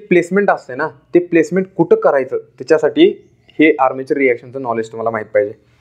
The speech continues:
बघा, मग कार्बन ब्रशेस प्लेस करायची मेन आयडियल लोकेशन कुठली आहे? मॅग्नेटिक न्यूट्रल ॲक्सिस. ओके, आता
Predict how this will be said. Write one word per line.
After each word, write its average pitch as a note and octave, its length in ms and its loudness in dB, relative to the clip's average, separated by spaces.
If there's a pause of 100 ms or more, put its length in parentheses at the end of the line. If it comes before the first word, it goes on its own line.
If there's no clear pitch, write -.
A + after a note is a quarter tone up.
(760)
बघा, B2+ 180 2 (2000)
मग A3 160 0
कार्बन G#3 280 0
ब्रशेस A3+ 300 4
प्लेस G#3+ 220 4
करायची G#3 280 2 (200)
मेन F3+ 380 2 (400)
आयडियल F3 360 2
लोकेशन G3+ 340 0
कुठली E3 240 -4
आहे? E3+ 180 4 (140)
मॅग्नेटिक C3 380 0
न्यूट्रल A2+ 280 0
ॲक्सिस. - 300 -4 (200)
ओके, D3 120 0 (1200)
आता A#3 220 4